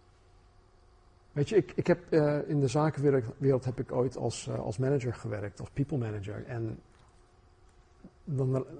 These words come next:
ga je met mensen in gesprek over wat hun ambities zijn, wat zij graag willen. En dan zoeken ze een functie die, die echt bij hun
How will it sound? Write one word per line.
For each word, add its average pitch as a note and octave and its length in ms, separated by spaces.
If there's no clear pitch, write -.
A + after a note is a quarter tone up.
ga - 260
je C3+ 120
met C3 160
mensen C3 320
in G#2+ 60
gesprek C#3 400
over B2+ 400
wat C3 160
hun B2+ 120
ambities B2 480
zijn, B2+ 380
wat A#2+ 120
zij A#2 200
graag A2 380
willen. B2 360
En C3+ 140
dan B2+ 340
zoeken D3+ 340
ze D3 200
een C3 120
functie D3+ 480
die, C3+ 220
die E3 120
echt C#3+ 260
bij C#3+ 220
hun C3 340